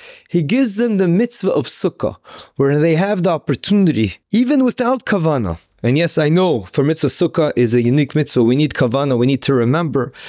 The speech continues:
that HaKadosh Baruch Hu put our forefathers in the Sukkah, in the desert, and also the other opinion is that the clouds of glory,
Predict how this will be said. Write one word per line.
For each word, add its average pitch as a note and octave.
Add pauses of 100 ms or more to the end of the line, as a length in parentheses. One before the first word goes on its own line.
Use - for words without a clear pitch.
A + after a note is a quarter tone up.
(260)
that A#2+
HaKadosh B2
Baruch F#3+
Hu E3+ (140)
put G3
our B2+ (320)
forefathers E3
in A#2+
the A2+
Sukkah, D3+ (240)
in A2+
the A2
desert, C#3
and G#2
also D3
the A#2
other C#3+
opinion C3
is B2+ (440)
that G#2+ (180)
the A2
clouds D3
of A2
glory, A#2+